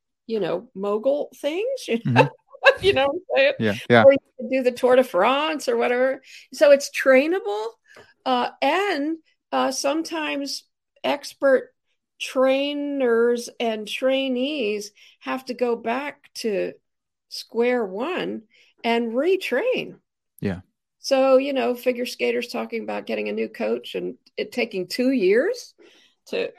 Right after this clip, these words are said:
Speaker 1: to relearn
Speaker 2: Hmm.
Speaker 1: some things, you know? So I guess
Speaker 2: Yeah.
Speaker 1: I'm, I've, I've lost the train of thought. So I'll let you bring
Speaker 2: Well,
Speaker 1: me back.
Speaker 2: th-, yeah, this is, this is, um, I'm, I'm so glad that you, you talk so much about,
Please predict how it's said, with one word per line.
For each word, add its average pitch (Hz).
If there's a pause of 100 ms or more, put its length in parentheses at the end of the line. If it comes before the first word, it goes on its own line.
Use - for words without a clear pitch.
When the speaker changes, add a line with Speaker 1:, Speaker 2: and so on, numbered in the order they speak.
(100)
Speaker 1:
to 214
relearn 233 (540)
Speaker 2:
Hmm. 123 (480)
Speaker 1:
some 302
things, 403
you 269
know? 339 (840)
So 247 (1000)
I 202
guess 233
Speaker 2:
Yeah. 214
Speaker 1:
I'm, 202 (200)
I've, 202 (100)
I've 208
lost 208
the 202
train 196
of 185
thought. -
So 190 (160)
I'll 185
let -
you 196
bring 196
Speaker 2:
Well, 196
Speaker 1:
me -
back. 190
Speaker 2:
th-, 196 (300)
yeah, 175
this 180
is, 202
this 196
is, 196
um, 160
I'm, 156
I'm 156
so 208
glad 156
that 120
you, 127
you 127
talk 139
so 139
much 127
about, 117